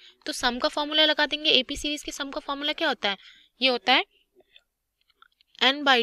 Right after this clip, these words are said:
two, two A plus n minus one into D, where D is the common difference and A is the first term, right। तो देखो यहाँ से ये क्या आ जाएगा, ये आ जाएगा one by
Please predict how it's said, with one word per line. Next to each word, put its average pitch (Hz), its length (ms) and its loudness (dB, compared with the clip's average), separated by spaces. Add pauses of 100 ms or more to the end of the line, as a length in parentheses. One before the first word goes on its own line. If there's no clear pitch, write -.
two, 285 100 -4 (440)
two 269 80 -4 (160)
A 285 40 2 (140)
plus 285 240 -2 (160)
n 269 220 -4
minus 285 400 -4
one 277 240 -2
into 294 340 -6
D, 311 80 0 (400)
where 254 180 8
D 269 140 0
is 269 100 -8
the - 140 -4
common 254 260 -6
difference 330 380 -8
and 302 160 -6
A - 100 2
is 285 140 -8
the 320 100 -6
first 285 320 -6
term, 370 140 -4 (560)
right। 320 260 4 (720)
तो 254 80 -2
देखो 196 300 -2 (4000)
यहाँ 254 180 0
से 294 120 -8
ये 285 60 -6
क्या 285 160 4
आ 277 40 4
जाएगा, 269 300 0 (1700)
ये 240 160 2
आ 254 100 6
जाएगा 247 380 -2
one 233 240 -6
by 233 100 4